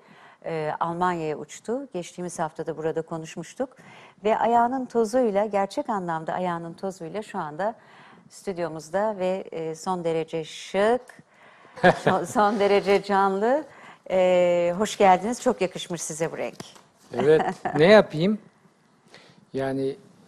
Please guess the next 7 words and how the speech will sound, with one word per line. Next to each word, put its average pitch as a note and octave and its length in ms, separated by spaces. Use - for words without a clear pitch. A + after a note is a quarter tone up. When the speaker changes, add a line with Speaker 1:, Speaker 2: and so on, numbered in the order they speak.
Speaker 2:
iki C#3+ 240
saat D#3 440
dediniz, D3+ 360
iki E3 220
saat F3+ 360
bile B2+ 180
olmadı. F#2+ 400